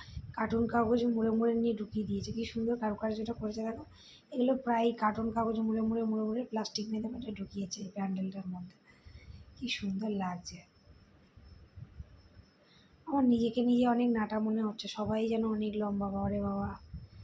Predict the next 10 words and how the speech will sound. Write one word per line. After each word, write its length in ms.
দেখো 220
নাগাল 340
পাচ্ছি 320
না 100
ঠাকুরের 460
আমি 220
তুলবো 320
যে। 140
এই 160
যে 120